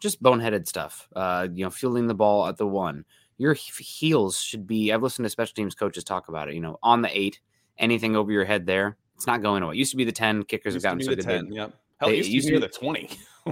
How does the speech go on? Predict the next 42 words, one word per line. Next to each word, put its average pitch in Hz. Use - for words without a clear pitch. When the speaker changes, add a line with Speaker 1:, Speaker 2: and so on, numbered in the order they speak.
Speaker 1:
Now 107
it's, -
now 113
it's -
the 131
eight, 110
uh, 92
'cause 117
Speaker 2:
Mm-hmm. 127
Speaker 1:
kickers 95
have 92
gotten 95
so 101
good, 95
and 95
you 143
can't 135
do 143
that. 87
The, 92
the, 98
the 95
kick -
return, 87
um, 98
like 92
you 98
mentioned 90
there, 78
Keith 110
Smith, 90
you 85
boun-, 113
let 117
that 104
bounce 113
out. 110
Uh, 87
you're 113
gonna 117
get 113
the 107